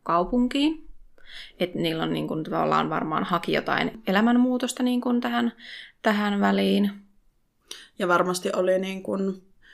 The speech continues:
Speaker 2: ehkä sellainen uusi alku,
Speaker 1: Mm,
Speaker 2: <laughs> alkuajatuksena
Speaker 1: varmasti.
Speaker 2: siinä. Ja justiinsa se, että, että pääsivät aloittamaan uudestaan. Mutta tosiaan, äh,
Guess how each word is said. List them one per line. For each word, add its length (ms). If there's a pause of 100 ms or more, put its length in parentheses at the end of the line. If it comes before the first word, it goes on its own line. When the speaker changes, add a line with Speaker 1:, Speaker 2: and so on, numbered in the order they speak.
(220)
Speaker 2:
ehkä 240
sellainen 680 (240)
uusi 440
alku, 580 (440)
Speaker 1:
Mm, 280
Speaker 2:
<laughs> 60
alkuajatuksena 1000
Speaker 1:
varmasti. 160
Speaker 2:
siinä. 440 (440)
Ja 140
justiinsa 480
se, 180
että, 400 (1000)
että 280
pääsivät 600 (340)
aloittamaan 680
uudestaan. 840 (520)
Mutta 240
tosiaan, 560
äh, 60